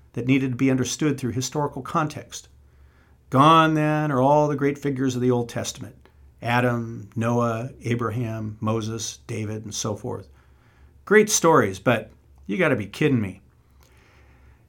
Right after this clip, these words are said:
You can't quite underestimate the intellectual and spiritual divide that resulted from this thinking. For almost all of Christian history, including the turbulence of the Reformation,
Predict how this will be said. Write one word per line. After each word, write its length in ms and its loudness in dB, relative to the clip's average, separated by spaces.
You 100 -2
can't 340 0
quite 360 6
underestimate 800 2
the 120 2
intellectual 680 0
and 120 -4
spiritual 500 -2
divide 520 0
that 140 -10
resulted 520 -2
from 140 -6
this 220 -6
thinking. 440 -6
For 180 -2
almost 260 2
all 260 8
of 100 0
Christian 300 -4
history, 540 -6
including 460 4
the 80 2
turbulence 680 0
of 100 -2
the 80 -4
Reformation, 680 0